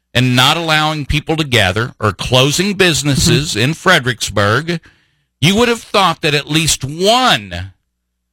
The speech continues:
Speaker 1: of those members, one of those five, would have stood up and made a fuss that is on the record. We should be able to go back and see
Speaker 2: Of
Speaker 1: it.
Speaker 2: course, yes, of
Speaker 1: Should
Speaker 2: course.
Speaker 1: be on the record. In fact, even one of those members, uh,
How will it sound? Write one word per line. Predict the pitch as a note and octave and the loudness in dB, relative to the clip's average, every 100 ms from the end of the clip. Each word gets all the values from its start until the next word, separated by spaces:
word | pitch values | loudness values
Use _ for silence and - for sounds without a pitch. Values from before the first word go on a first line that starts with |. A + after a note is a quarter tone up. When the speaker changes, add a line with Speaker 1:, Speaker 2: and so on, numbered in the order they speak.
| _ | _
Speaker 1:
of | B2 A#2+ | -2 0
those | C3 C3+ C3 B2+ G#2 - - - _ - | 2 2 0 -2 -4 -4 -6 -8 _ 0
members, | B2+ C3+ C3 A2 G#2+ A2 | 2 2 2 0 0 0
one | A#2+ C#3+ | 0 2
of | |
those | D3+ D#3 | 0 -2
five, | - D#3+ C3 B2 A2 - | 0 2 2 0 -4 -6
would | A#2+ C3+ | 0 0
have | A#2+ G2+ | 0 -2
stood | - - E3 D#3 | -4 0 0 2
up | C3+ - | 0 -2
and | B2 A2+ A2 | -4 -2 0
made | B2+ C3 | 0 0
a | |
fuss | - - A2+ G#2 - | -4 -2 0 0 -2
that | A2 A2 | 0 0
is | A2 G2 | 0 0
on | D3 E3 F3+ | 0 0 0
the | |
record. | E3 E3 D3+ A2+ F#2 | 2 0 0 -6 -6
We | C#3 | -4
should | C#3+ F3 D#3+ | -2 -2 -2
be | D3+ | 0
able | D3+ D3 | 2 0
to | C3+ | -2
go | B2+ C3+ | -2 0
back | C3 B2+ - | 0 0 -2
and | A2+ | -6
see | - - E3 | -2 0 0
Speaker 2:
Of | |
Speaker 1:
it. | G2 | 2
Speaker 2:
course, | F3 D3 - - | 0 0 -6 -2
yes, | F3+ D3+ - | 0 0 -2
of | - | 0
Speaker 1:
Should | - | 2
Speaker 2:
course. | D#3+ D3+ | 2 2
Speaker 1:
be | |
on | C#3+ C#3 | 2 0
the | C3 | -2
record. | B2 B2 A2 F#2+ D#2+ - _ _ _ _ _ _ | 0 0 0 -6 -8 -12 _ _ _ _ _ _
In | C#3+ | -2
fact, | D#3 F3 D#3+ | 2 2 0
even | A3 A3 D3 | -4 -2 0
one | E3 A#3 | 0 2
of | |
those | F3 B2 A2 | 0 -2 0
members, | A#2+ C3+ C#3 C3+ - - | 0 0 0 0 -2 0
uh, | B2 B2 | 2 2